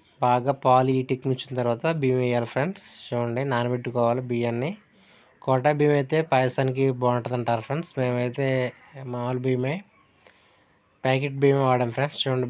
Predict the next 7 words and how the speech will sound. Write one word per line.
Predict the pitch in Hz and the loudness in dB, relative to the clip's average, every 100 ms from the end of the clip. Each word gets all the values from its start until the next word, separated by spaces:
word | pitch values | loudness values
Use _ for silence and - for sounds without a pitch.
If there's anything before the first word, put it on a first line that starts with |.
| 123 | -2
బెల్లం, | 120 131 196 - _ _ _ _ _ _ _ _ | -2 -2 -6 -12 _ _ _ _ _ _ _ _
పావు | 127 127 127 | 0 0 0
కేజీ | 123 127 123 | -2 -2 -2
బెల్లం | 123 131 | -4 -4
ఫ్రెండ్స్. | 131 123 123 | -6 -6 -6
అది | 120 143 196 _ _ _ _ _ _ _ _ - | -4 -6 -8 _ _ _ _ _ _ _ _ -4
చూడండి, | 135 135 135 | 0 0 0